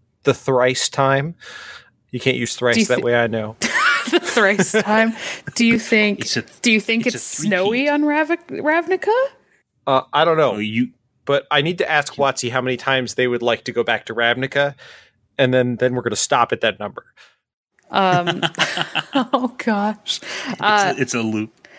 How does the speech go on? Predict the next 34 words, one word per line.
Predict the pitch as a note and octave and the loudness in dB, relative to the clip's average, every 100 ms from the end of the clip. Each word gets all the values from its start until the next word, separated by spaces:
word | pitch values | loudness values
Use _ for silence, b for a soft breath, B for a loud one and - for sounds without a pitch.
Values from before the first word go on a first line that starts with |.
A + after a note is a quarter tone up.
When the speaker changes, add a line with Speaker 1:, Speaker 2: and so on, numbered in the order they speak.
| B _ - | B _ 0
Speaker 2:
I, | G3+ | 2
um, | G#3 G3 F#3 F3+ F3 - _ _ _ _ _ | 2 2 0 -4 -6 -8 _ _ _ _ _
was | A3 - | -2 0
playing | A#3 G#3 F#3+ | 2 0 2
Jackbox | F3+ F3 F#3 F3 F3 - | 2 2 2 0 0 -4
with | E3 | -6
some | - E3 | -6 -2
friends | F#3 E3+ F3 | 0 0 0
recently. | E3+ E3+ - E3+ F3 E3 E3 - _ _ | -2 -4 -6 -4 -2 -2 -4 -10 _ _
Um, | F3 E3 E3 | 0 2 2
if | F3+ G3 | 0 2
you | |
haven't | F#3 F3+ F3 | 2 0 0
played, | - F3 E3+ D#3+ - | 2 2 2 0 0
it | E3+ | 0
is | E3 | 0
a | E3 D#3+ D#3+ - - | 0 0 -2 -8 -6
very | F3+ E3+ E3 E3 | 2 4 4 0
fun, | - E3 | -4 -4
like, | D#3 D3+ - | -2 -6 -4
comedy, | - D#3+ E3 E3 D#3+ D#3+ D#3+ b b b _ _ - | -2 0 0 0 2 0 -4 b b b _ _ -10
um, | E3 D#3 D3+ D#3 D#3 _ _ _ _ - | -6 -4 -4 -6 -10 _ _ _ _ -8
like, | - - - - _ _ _ - | 0 0 0 -6 _ _ _ -2
Speaker 1:
Party | F3 D#3+ | -2 2
Speaker 2:
I | G#3+ | 0
was | G#3 | 0
Speaker 1:
games. | - | -4
Speaker 2:
pl-, | - _ - | -8 _ -6
party | A#3 G3+ | -2 0
games, | E3 - F3+ A#3 | 0 -4 -4 -2
yeah. | G#3+ F#3+ B B B _ | 0 -2 B B B _
Um, | F#3+ E3+ E3+ F3+ - _ | 2 2 0 -6 -12 _
so | - - F#3 F3+ F3 - _ _ | -2 2 2 4 2 -2 _ _
they, | - G3 F3+ F3 E3+ | -4 0 2 2 0